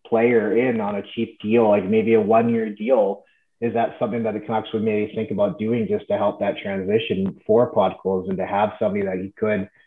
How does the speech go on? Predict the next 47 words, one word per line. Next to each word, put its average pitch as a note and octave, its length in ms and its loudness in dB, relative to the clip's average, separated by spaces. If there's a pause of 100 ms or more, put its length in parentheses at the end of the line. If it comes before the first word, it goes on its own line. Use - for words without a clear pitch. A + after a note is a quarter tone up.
(440)
sort A2+ 160 6
of - 80 -2
transition A2+ 680 4
his A2+ 160 0
English G#2+ 340 0 (100)
better G#2 380 2
and F#2+ 100 -10
have G2+ 260 -4
someone G#2+ 160 -4
that A2+ 140 -6
he A2 60 -4
could - 180 -8
talk - 320 0
to G#2 80 -2
and F#2+ 100 -2
not G2 220 -4
feel F#2+ 260 -2
super G2 320 -2
uncomfortable? F#2+ 800 -2 (400)
Um, A#2+ 180 6
there's D#3 220 4
a - 60 -4
couple D4 240 6
other D#3+ 260 6
names. B2+ 320 0
There's D3 200 2
one G3 240 4
other F3 260 2
name C#3+ 300 -2
in C3 80 -14
particular B2 680 0
for G#2+ 140 -2
a - 20 -2
bottom G#2+ 640 0
sort G#2 160 -4
of F#2 80 -6
middle G#2 400 0
nine G2+ 360 -2
guy G2+ 240 -2
I G2+ 60 -2
was G2 120 -4 (100)
thinking G2+ 320 -2
about, G2 260 0
and G2 80 -4
that's B2+ 220 0
Brock A#2+ 320 2
McGinn. G#2 500 -2